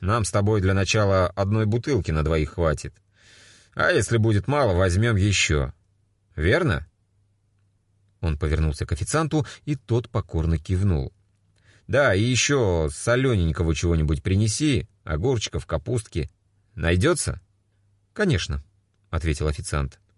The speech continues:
«Что-нибудь ещё?» «Маслинки прихвати и пару бутылок минералки», сказал Воловик, и когда официант удалился, посмотрел на Седова. «Как тебя зовут?»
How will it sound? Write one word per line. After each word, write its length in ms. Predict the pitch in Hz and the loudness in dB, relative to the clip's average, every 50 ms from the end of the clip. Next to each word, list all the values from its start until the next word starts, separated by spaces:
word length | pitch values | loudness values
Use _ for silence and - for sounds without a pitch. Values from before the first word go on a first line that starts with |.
| _ _ | _ _
«Что-нибудь 460 | - - 170 160 160 143 147 - - | -6 -2 0 2 2 2 0 0 0
ещё?» 280 | 147 - - - 214 214 _ _ _ _ _ _ _ _ _ _ _ _ _ _ _ _ _ _ _ _ _ _ _ _ _ | 0 0 0 0 -2 -4 _ _ _ _ _ _ _ _ _ _ _ _ _ _ _ _ _ _ _ _ _ _ _ _ _
«Маслинки 640 | 90 107 156 - - - 131 147 147 131 107 131 | -2 0 0 2 2 2 2 2 2 2 0 0
прихвати 640 | 110 - 120 101 110 117 113 - - 117 113 104 98 | 0 0 -2 0 0 0 0 0 0 0 2 2 2
и 280 | 95 - 120 143 156 147 | 0 0 0 0 0 0
пару 260 | - 123 123 123 117 | 2 0 2 2 2
бутылок 420 | 101 92 85 - 120 113 101 - | 2 0 2 2 0 0 0 0
минералки», 640 | - 107 107 107 107 101 95 87 78 69 - - - - _ _ _ _ _ _ _ _ _ _ _ _ _ _ _ _ _ | 0 0 2 2 2 2 2 2 0 -2 -4 -10 -20 -20 _ _ _ _ _ _ _ _ _ _ _ _ _ _ _ _ _
сказал 400 | _ - - - 80 71 78 69 67 | _ -10 -6 -4 -2 -2 -2 -2 -2
Воловик, 440 | 69 78 80 87 101 143 156 - - - - - - _ | -2 0 0 2 2 0 -2 -6 -14 -20 -20 -20 -12 _
и 80 | 160 | -12
когда 400 | 151 - 139 120 113 113 123 123 | -4 -2 -2 0 2 2 0 0
официант 640 | - - 101 - - 90 - - 92 87 78 - 90 | 0 -2 -4 -4 -4 -6 -2 0 0 0 0 0 -2
удалился, 560 | 80 78 78 87 110 135 131 - - 117 113 - _ | 0 0 2 2 2 0 -2 -4 -4 -4 -4 -4 _
посмотрел 540 | - 95 - - 90 - - - 80 78 76 | -6 -4 -2 0 0 -2 0 -2 -2 0 0
на 120 | 78 78 | 0 -2
Седова. 500 | 76 - 92 85 80 82 69 65 64 - _ _ _ _ _ _ _ _ _ _ _ _ _ _ _ _ _ | -2 -2 -2 -2 0 0 -2 -2 -6 -12 _ _ _ _ _ _ _ _ _ _ _ _ _ _ _ _ _
«Как 180 | _ 160 165 139 | _ -2 -2 0
тебя 200 | - 135 123 113 | 2 2 2 2
зовут?» 360 | 98 120 123 110 85 76 - | 2 2 2 0 0 -2 -4